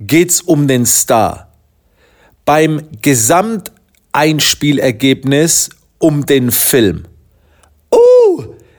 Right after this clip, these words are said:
ich hab mir das notiert hier in meinen ganzen und hab hin-, hingeschrieben, brutales Learning. Das hab ich mir notiert. Ey, und das ist wirklich richtig brutal. Aber ist auch logisch,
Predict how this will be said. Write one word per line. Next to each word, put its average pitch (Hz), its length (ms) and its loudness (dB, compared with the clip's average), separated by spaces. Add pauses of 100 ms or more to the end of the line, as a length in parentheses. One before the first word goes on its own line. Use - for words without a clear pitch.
(140)
ich 214 200 0
hab 233 140 0
mir 156 80 -2
das 147 180 -2
notiert 143 380 0
hier 123 140 0
in 117 60 -2
meinen 120 140 -2
ganzen 120 460 -4 (400)
und 131 100 -6
hab 120 120 -4
hin-, 143 100 -4
hingeschrieben, 120 720 -6 (100)
brutales 120 1160 -2
Learning. 104 600 -2
Das 131 180 -2
hab 123 100 -2
ich 113 120 -8
mir 120 100 -2
notiert. 101 420 -4 (1120)
Ey, 170 260 2
und 147 200 -4
das 143 160 -2
ist 117 160 -4
wirklich 120 480 -4
richtig - 360 -4
brutal. - 520 -6 (1300)
Aber 180 200 0
ist 220 160 0
auch 170 100 0
logisch, 170 520 0